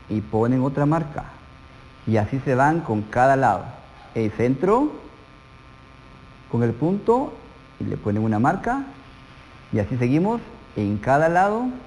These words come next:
en cada lado y en cada lado. Como ya los localicé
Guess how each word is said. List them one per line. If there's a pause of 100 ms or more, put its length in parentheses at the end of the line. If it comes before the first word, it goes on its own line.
(440)
en
cada
lado (640)
y
en
cada
lado. (1160)
Como
ya
los
localicé